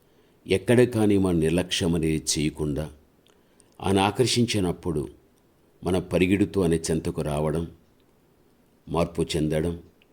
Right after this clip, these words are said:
ఆయనిచ్చే రక్షణ పొందుకోవడం, మన ముందు, మన ముందు పెట్టిన ఆజ్ఞల ప్రక-, ఆజ్ఞల ప్రకారంగా మనం పరిగెత్తడం, ఆయన ఆజ్ఞలు అనుసరించడం,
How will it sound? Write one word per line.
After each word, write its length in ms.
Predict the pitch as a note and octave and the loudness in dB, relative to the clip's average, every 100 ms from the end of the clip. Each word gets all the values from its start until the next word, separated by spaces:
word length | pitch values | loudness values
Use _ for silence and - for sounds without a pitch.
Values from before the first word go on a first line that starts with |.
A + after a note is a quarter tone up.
| _ _ _ _ _ _ _ | _ _ _ _ _ _ _
ఆయనిచ్చే 380 | E2+ F#2+ F#2 G2+ | 0 0 0 0
రక్షణ 360 | E2+ F2 F#2+ D#2+ | 0 -2 -2 -2
పొందుకోవడం, 800 | D#2 D#2 D#2 D#2+ E2 D#2+ E2+ E2 - _ _ _ _ _ _ _ D2+ | -2 0 0 0 0 0 -2 -6 -12 _ _ _ _ _ _ _ -2
మన 140 | F#2 | 2
ముందు, 200 | G2 G#2+ | 4 4
మన 360 | G#2+ G2 F2 F#2 | 4 2 2 2
ముందు 280 | G2 G#2+ | 4 4
పెట్టిన 360 | A2 G2 F#2 E2 | 2 0 0 0
ఆజ్ఞల 440 | D#2 D2+ D2+ F2+ | 0 -2 -2 -2
ప్రక-, 300 | F2+ D#2+ C#2+ | -2 -4 -6
ఆజ్ఞల 480 | F2 D#2+ D#2 E2 F2 | -6 -6 -4 0 0
ప్రకారంగా 800 | D#2+ D#2 - E2+ D#2+ D#2+ D2 C#2 - _ _ - _ _ _ - | -2 -6 -4 -4 0 0 -2 -8 -16 _ _ -20 _ _ _ -4
మనం 360 | F#2 F2+ D2 - - | 0 0 -2 -8 -6
పరిగెత్తడం, 680 | D#2+ E2+ F2 F#2 E2 E2+ - - _ _ _ _ _ _ _ _ _ _ _ _ _ - | -2 0 0 0 -2 -2 -6 -18 _ _ _ _ _ _ _ _ _ _ _ _ _ -4
ఆయన 140 | G2+ | 0
ఆజ్ఞలు 360 | F#2+ F2 F#2 F2 | 2 2 0 0
అనుసరించడం, 880 | D#2 E2+ G2 F2 F2+ - F2 F2 | 2 0 2 2 0 0 -2 -2